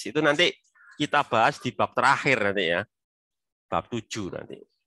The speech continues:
Jadi untuk bab lima kita nggak bahas itu ya. Jadi kita hanya bahas untuk yang benda tegar, benda yang, eh, tidak mengalami perubahan bentuk. Itu ya.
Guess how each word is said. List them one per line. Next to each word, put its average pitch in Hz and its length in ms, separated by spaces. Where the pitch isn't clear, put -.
Jadi 104 160
untuk 104 160
bab 90 240
lima 101 640
kita 98 240
nggak 90 240
bahas 82 240
itu 95 240
ya. 90 240
Jadi 90 160
kita 90 320
hanya 85 240
bahas 87 400
untuk 92 240
yang 104 320
benda 85 240
tegar, 82 560
benda 87 320
yang, 90 220
eh, 104 340
tidak 110 240
mengalami 110 320
perubahan 117 320
bentuk. 107 320
Itu 156 180
ya. 139 220